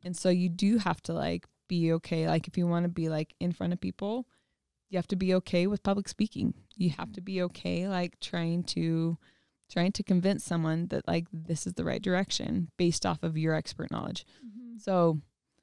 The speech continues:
Speaker 1: yeah. Where am I going with this? But
Speaker 2: Yeah.
Speaker 1: all to, all to say is that, like, the people you work with, you know, respect the firm that you're with. And I think,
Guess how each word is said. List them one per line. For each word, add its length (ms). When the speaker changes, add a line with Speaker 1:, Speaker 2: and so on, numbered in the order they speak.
Speaker 1:
yeah. 180
Where 120
am 100
I 60
going 200
with 100
this? 240
But 180
Speaker 2:
Yeah. 200
Speaker 1:
all 80
to, 140
all 180
to 140
say 380
is 160
that, 500
like, 340
the 80
people 240
you 140
work 280
with, 180
you 220
know, 120
respect 680
the 80
firm 260
that 120
you're 120
with. 320
And 260
I 60
think, 400